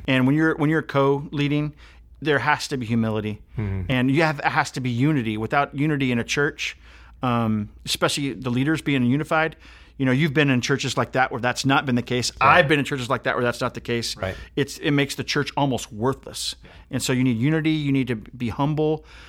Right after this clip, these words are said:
Speaker 1: What do you got? What do you think? You think anything else?
Speaker 2: Um, yeah. Well, I think that there's that decision to trust.
Speaker 1: Yeah.
Speaker 2: And
Speaker 1: Yeah.
Speaker 2: I know a lot of times, a lot of times, like, especially in the church planting world, and this, but this happens everywhere. You, sometimes you've experienced a lack of trust.
Speaker 1: Right.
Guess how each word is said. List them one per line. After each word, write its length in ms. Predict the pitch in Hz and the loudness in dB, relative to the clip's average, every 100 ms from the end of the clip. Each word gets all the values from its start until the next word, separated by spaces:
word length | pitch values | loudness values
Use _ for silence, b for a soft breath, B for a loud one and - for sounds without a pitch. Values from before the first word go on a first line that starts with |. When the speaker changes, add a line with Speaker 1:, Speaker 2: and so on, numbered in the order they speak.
| B B | B B
Speaker 1:
What 80 | 143 | 0
do 60 | |
you 60 | 147 | 2
got? 180 | 120 135 | 0 0
What 60 | 147 | -2
do 40 | |
you 60 | 151 | -2
think? 240 | 131 104 | -4 -6
You 80 | 117 | -6
think 140 | 127 | -2
anything 200 | 127 123 | -2 0
else? 280 | 123 139 - - - | -2 -4 -8 -8 2
Speaker 2:
Um, 240 | 143 139 | 4 4
yeah. 240 | 143 127 107 | 4 4 4
Well, 180 | 117 | 4
I 80 | 117 | 2
think 260 | 117 147 147 | 2 -4 0
that 260 | 113 110 - 147 143 - | 0 0 -6 -16 -16 -4
there's 220 | 127 117 | -2 2
that 180 | 127 - | 2 0
decision 460 | 110 - 127 131 107 | -2 0 0 0 -4
to 100 | 98 | -4
trust. 560 | - 107 92 - - - | -2 -2 -4 -8 -12 -8
Speaker 1:
Yeah. 220 | 120 110 - - - | -2 -2 -2 -14 -4
Speaker 2:
And 140 | 110 | -2
Speaker 1:
Yeah. 60 | 113 | 0
Speaker 2:
I 20 | |
know 180 | 127 117 | 2 2
a 40 | |
lot 200 | 110 113 | 2 0
of 60 | 117 | 0
times, 460 | 120 110 104 - - - - - | -2 0 -2 -6 -12 -20 -20 -12
a 100 | 123 | -4
lot 160 | 110 151 | 2 2
of 80 | 196 | 2
times, 240 | 117 98 - - | -4 -6 -12 -8
like, 200 | 104 - | -8 -6
especially 380 | - 202 - 131 | -2 -2 0 -2
in 40 | |
the 40 | |
church 220 | - - - | -2 -6 -2
planting 380 | 107 113 143 | -2 0 0
world, 300 | 151 165 147 - - - | 0 -2 -4 -8 -18 -4
and 100 | 117 | -2
this, 80 | 135 | 0
but 160 | 151 | 0
this 140 | 190 185 | -2 2
happens 260 | 143 104 | 0 0
everywhere. 380 | 104 120 101 85 | -2 0 -2 -2
You, 120 | 117 - - b b b | -4 -6 -12 b b b
sometimes 420 | - 180 196 147 113 | -2 0 2 0 0
you've 80 | |
experienced 560 | 107 - - 117 120 - | -4 -4 0 0 0 -2
a 40 | |
lack 280 | 90 90 92 | -4 -4 -4
of 60 | 101 | -4
trust. 380 | 123 117 - 131 | 0 0 -2 -4
Speaker 1:
Right. 200 | 117 | -4